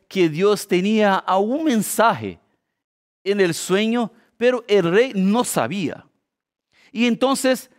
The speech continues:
el rey convocó todos los encantadores, los astrólogos, los magos, los videntes, y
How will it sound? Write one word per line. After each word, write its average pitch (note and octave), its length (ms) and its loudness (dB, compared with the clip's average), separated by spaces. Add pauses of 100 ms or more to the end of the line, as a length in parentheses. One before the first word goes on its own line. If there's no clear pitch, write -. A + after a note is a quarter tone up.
(240)
el G#3 200 2
rey A3 260 2
convocó A3+ 800 2 (560)
todos A3 360 4
los G3 400 0 (120)
encantadores, E3 1080 2
los D3 180 -2
astrólogos, F3+ 920 2
los A#2 200 -6
magos, F3+ 760 0 (160)
los D#3 200 0
videntes, G3 840 0 (680)
y G#3+ 160 4